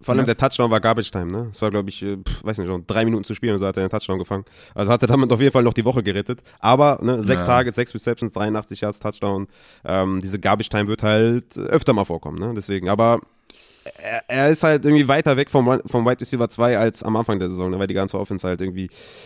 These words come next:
Speaker 1: gefühlt schlechter wird, ne? Und Tyrod Taylor war ja fit, trotzdem hat Mills gespielt. Hoffen wir mal trotzdem, dass Tyrod Taylor vielleicht zeitnah zurückkommt.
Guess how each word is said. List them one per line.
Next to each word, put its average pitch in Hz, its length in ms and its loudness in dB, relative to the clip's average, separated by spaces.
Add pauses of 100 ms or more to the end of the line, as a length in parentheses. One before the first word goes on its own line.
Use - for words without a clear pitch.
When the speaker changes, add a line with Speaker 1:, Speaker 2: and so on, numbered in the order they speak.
(160)
Speaker 1:
gefühlt 117 380 -2
schlechter 104 460 -4
wird, 104 140 0
ne? 101 100 0
Und 107 120 -2
Tyrod 110 240 2
Taylor 113 240 0
war 117 80 4
ja 120 100 4
fit, - 480 -2
trotzdem 127 280 -2
hat 104 80 -2
Mills 120 260 0
gespielt. 127 440 -4 (160)
Hoffen 117 180 -4
wir 110 100 0
mal 110 180 0
trotzdem, 110 300 -4
dass 98 100 -4
Tyrod 101 260 -2
Taylor 101 220 -4
vielleicht 101 280 -6
zeitnah 95 220 -4
zurückkommt. - 420 -10